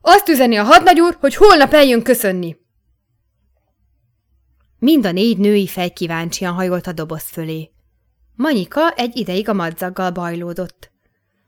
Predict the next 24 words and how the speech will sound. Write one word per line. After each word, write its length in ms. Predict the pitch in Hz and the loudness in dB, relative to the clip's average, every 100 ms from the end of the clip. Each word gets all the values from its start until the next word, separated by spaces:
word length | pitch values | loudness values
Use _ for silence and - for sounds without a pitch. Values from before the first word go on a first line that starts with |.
| _ _ | _ _
Meglepetés 880 | 214 254 254 233 226 208 202 185 - | -4 -2 -2 -4 -4 -6 -4 -6 -6
és 160 | 247 - | -10 -6
csodálkozás 760 | 339 233 202 202 202 185 180 | -2 0 0 -2 -4 -6 -6
ült 240 | - 214 180 | -6 -6 -6
ki 120 | - | -8
az 100 | 175 | -8
arcokra, 640 | 202 185 - 185 185 180 170 _ _ | -4 -6 -6 -12 -10 -10 -10 _ _
amikor 420 | 302 294 240 196 | -4 -4 -2 -2
napvilágra 600 | 220 285 - 226 202 190 | -2 -4 -4 -4 -2 -4
került 460 | 180 - 175 165 165 | -6 -10 -10 -10 -10
a 100 | 226 | -12
csomag 380 | - 185 165 - | -8 -8 -8 -12
tartalma. 760 | 175 160 - - 165 165 165 - _ _ _ _ _ _ | -12 -12 -12 -14 -12 -12 -14 -18 _ _ _ _ _ _
Gyönyörű 500 | 240 262 320 277 247 | -6 0 2 2 0
ezüstfenyőből 920 | 247 247 202 208 - 196 196 185 196 190 | -2 -4 -4 -6 -6 -6 -4 -4 -4 -4
készült 440 | 208 190 202 190 | -6 -6 -6 -6
koszorú 480 | 202 180 180 175 180 | -8 -8 -8 -10 -8
volt, 320 | 180 180 - _ _ _ | -8 -8 -12 _ _ _
nagy 380 | - 247 294 - | -2 2 2 0
piros 380 | - 233 220 170 | -4 -2 -2 -4
gyertyával, 800 | 185 190 185 - 175 175 175 - _ _ | -2 -4 -4 -8 -6 -6 -8 -10 _ _
piros 360 | - 330 233 - | -2 0 0 0
masnival 500 | 214 196 - 190 185 | -4 -4 -6 -6 -2
átkötve, 680 | 190 180 - 185 185 180 175 | 0 -2 -4 -10 -6 -8 -8